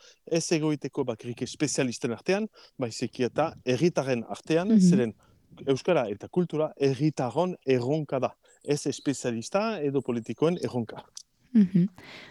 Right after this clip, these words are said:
Speaker 2: Ba, gonbidapena jasota eta entzule entzat ere gonbidapena luzatuta. Nik jakin nahiko nuke ea hemendik aurrera zein izango den Axuten jarduna, ez dakit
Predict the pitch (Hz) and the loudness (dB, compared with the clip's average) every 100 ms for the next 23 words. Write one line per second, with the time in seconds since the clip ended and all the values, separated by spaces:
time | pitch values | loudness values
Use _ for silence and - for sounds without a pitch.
0 | - 208 180 175 170 170 175 185 180 175 | -2 4 6 8 8 6 4 6 6 8
1 | 180 180 180 175 175 175 175 175 214 - | 6 6 4 6 8 8 6 4 0 2
2 | 180 180 175 214 175 160 160 165 165 165 | 4 6 6 4 6 4 6 6 8 8
3 | 165 - 175 165 165 160 165 190 165 156 | 6 6 4 6 6 6 6 6 6 6
4 | 160 156 160 156 156 156 - - 185 170 | 6 6 6 8 8 6 2 4 6 6
5 | 165 175 175 175 196 - - - - - | 6 4 4 4 2 0 -14 -16 -16 0
6 | - 208 - - 196 180 190 190 196 190 | 4 4 2 2 2 4 4 6 8 10
7 | 190 190 - - 202 185 180 190 180 180 | 8 6 2 4 6 6 6 4 4 4
8 | 196 196 180 180 - 170 165 170 185 190 | 2 4 4 4 4 6 6 8 8 6
9 | 180 - 190 175 170 170 196 175 160 - | 4 0 4 6 6 6 6 4 2 -2
10 | - 165 180 196 190 180 180 190 160 160 | 2 4 6 6 6 6 8 6 6 4
11 | - 170 - 170 185 175 165 160 156 240 | 2 2 4 4 4 4 6 6 4 2
12 | 185 175 165 170 175 175 180 170 165 | 4 4 6 6 6 6 4 2 0